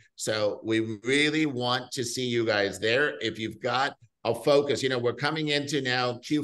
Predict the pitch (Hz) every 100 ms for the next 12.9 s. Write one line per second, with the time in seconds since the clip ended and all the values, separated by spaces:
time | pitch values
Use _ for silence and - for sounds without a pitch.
0 | 147 151 123 - - _ 117 131 143 185
1 | - 226 214 - 208 214 208 190 151 104
2 | - _ _ _ _ 135 143 143 135 -
3 | 123 135 139 131 165 220 185 180 196 202
4 | 160 175 180 - 196 180 - - 160 170
5 | 170 175 185 185 147 113 98 - - _
6 | _ - 120 139 - 160 160 160 156 165
7 | - 175 156 107 - - - - 147 139
8 | 127 143 143 160 147 123 120 123 160 208
9 | 214 190 170 160 - 160 147 147 175 185
10 | 180 180 196 175 _ _ 113 117 117 127
11 | 160 180 180 175 170 151 160 175 175 156
12 | 127 117 127 156 156 151 160 160